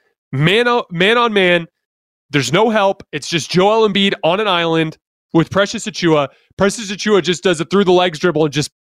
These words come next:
blows by Embiid. No chance. Wide open layup. Next possession, same exact thing. Pascal Siakam on the right wing just drives by, right by Joel Embiid for a layup.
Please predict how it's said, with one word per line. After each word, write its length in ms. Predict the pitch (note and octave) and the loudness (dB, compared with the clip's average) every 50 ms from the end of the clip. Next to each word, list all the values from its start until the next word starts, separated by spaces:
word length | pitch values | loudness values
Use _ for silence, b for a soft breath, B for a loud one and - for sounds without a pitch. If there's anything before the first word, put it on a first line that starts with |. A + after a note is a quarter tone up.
| _ _ _ _ _ _ - | _ _ _ _ _ _ -2
blows 460 | - C#4 D#4 D#4 C#4+ C#4 A#3+ G3 C#3 | 2 2 4 4 4 4 2 -2 -4
by 240 | - G3+ F#3+ F3+ E3+ | -2 0 0 0 0
Embiid. 440 | E3 D#3 D3 C3 D3+ B2 G#2+ G#2 C3 | -2 -4 -6 -4 -6 -6 -6 -6 -4
No 280 | F3 G3+ B3+ B3 B3 | 0 2 2 2 2
chance. 420 | - - - G#3+ F3+ B2 G#2+ - - | 0 -2 -2 -2 -2 -2 -4 -4 -2
Wide 220 | E3 E3 E3 D#3 | 0 0 0 0
open 180 | D3+ - D3 C3+ | -2 -4 -6 -6
layup. 220 | A#2+ A2 F#2+ - - - _ _ _ _ _ _ _ _ _ _ _ _ _ _ _ _ _ b b b b b b b | -6 -8 -8 -10 -12 -18 _ _ _ _ _ _ _ _ _ _ _ _ _ _ _ _ _ b b b b b b b
Next 240 | F#3+ A3+ A#3 - - | -2 -2 -2 -4 -10
possession, 380 | A3+ G#3 A3+ G#3 - F3 B2 | -8 -8 -8 -8 -8 -10 -12
same 340 | - - - A3+ A3+ A#3 A3+ | -8 -4 -2 0 0 0 0
exact 320 | G#3+ E3 A3+ G#3+ G3+ - | -2 0 0 -2 -2 -2
thing. 260 | - G#3 F#3+ F3 D#3 - _ _ _ _ _ - | -2 -2 0 -2 -4 -6 _ _ _ _ _ -2
Pascal 380 | G#3 G3+ G3 - - A3 F#3+ | -2 -2 0 -2 -2 -4 -4
Siakam 420 | F#3+ - G3 F#3+ F3+ F3+ F3+ F#3 F3 | -2 -2 0 0 0 0 -2 -4 -6
on 80 | E3+ | -6
the 80 | D#3+ D#3 | -4 0
right 220 | D#3+ F3 F3 C3+ | 0 0 0 -2
wing 320 | D#3+ D#3 D#3 D3+ D3 C#3+ - b b b b b | -2 -2 -2 -2 -2 -4 -10 b b b b b
just 300 | - G3 F3 - - - | 0 0 0 -2 -6 -8
drives 720 | - D#3 C#3 C3 D3 F3 F3+ E3+ F#3+ G3+ G#3+ F#3 - - | -8 -6 -6 -2 0 0 0 0 -2 -4 -8 -10 -12 -6
by, 320 | - G3 F3 E3 D#3+ D#3 - D#3 D#3+ F3+ G#3+ | -2 0 0 0 0 -4 -6 -12 -16 -14 -6
right 280 | B3 C#4+ C#4 C4+ C4 B3+ | -2 0 2 2 2 2
by 180 | - A#3+ A3+ G#3+ | 2 0 0 0
Joel 320 | E3 G#3 G#3+ G3+ G3 F#3+ | 0 0 2 2 2 0
Embiid 200 | F3 F#3+ F#3 F3 | 0 -2 -4 -2
for 120 | - G#3 | 0 0
a 40 | G#3+ | 2
layup. 260 | A3+ B3+ A#3 C#3+ G2 | 2 2 0 -2 -4